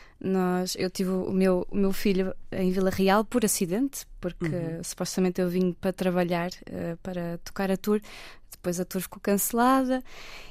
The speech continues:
Speaker 1: e ele nasceu em Vila Real, três meses antes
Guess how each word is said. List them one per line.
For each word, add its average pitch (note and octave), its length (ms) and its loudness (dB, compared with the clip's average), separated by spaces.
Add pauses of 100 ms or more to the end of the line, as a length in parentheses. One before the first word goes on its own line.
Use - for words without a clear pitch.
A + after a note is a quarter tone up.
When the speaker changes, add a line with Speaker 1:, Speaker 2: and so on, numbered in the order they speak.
(120)
Speaker 1:
e A3 460 4
ele F#3 160 4
nasceu F3+ 720 0
em E3 120 2
Vila D#3+ 220 2
Real, B3 380 4
três A3+ 260 2
meses G#3+ 240 0
antes G3 240 0